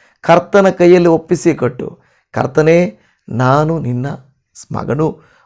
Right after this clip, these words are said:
ಮಗಳು, ನೀನಪ್ಪಣೆ ಕೊಡದೆ ನನ್ನ ವಿರುದ್ಧವಾಗಿ ಏನೂ ನಡೆಯೋಕ್ಕಾಗಲ್ಲ." ದೇವರ ಚಿತ್ತವಿಲ್ಲದೆ, ದೇವರ ಅಪ್ಪಣೆ ಇಲ್ಲದೆ ನಮ್ಮ ಜೀವಿತದಲ್ಲಿ ಏನೂ ನಡೆಯುವುದಿಲ್ಲ.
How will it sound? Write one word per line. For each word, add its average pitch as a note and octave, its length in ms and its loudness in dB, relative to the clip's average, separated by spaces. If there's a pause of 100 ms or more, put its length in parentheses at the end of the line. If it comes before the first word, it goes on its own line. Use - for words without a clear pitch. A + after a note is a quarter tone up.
ಮಗಳು, D3 380 2 (340)
ನೀನಪ್ಪಣೆ A#3 680 2
ಕೊಡದೆ - 680 -6 (160)
ನನ್ನ D#3 280 0
ವಿರುದ್ಧವಾಗಿ C3 1080 -2
ಏನೂ C3+ 180 -6
ನಡೆಯೋಕ್ಕಾಗಲ್ಲ." - 680 -16 (760)
ದೇವರ A#3 480 10
ಚಿತ್ತವಿಲ್ಲದೆ, A3+ 1040 4 (120)
ದೇವರ G#3 440 8
ಅಪ್ಪಣೆ C4 460 4
ಇಲ್ಲದೆ G#3 560 0 (140)
ನಮ್ಮ D3 200 -4
ಜೀವಿತದಲ್ಲಿ D3 720 -2
ಏನೂ E3+ 240 -2
ನಡೆಯುವುದಿಲ್ಲ. C#3+ 840 -6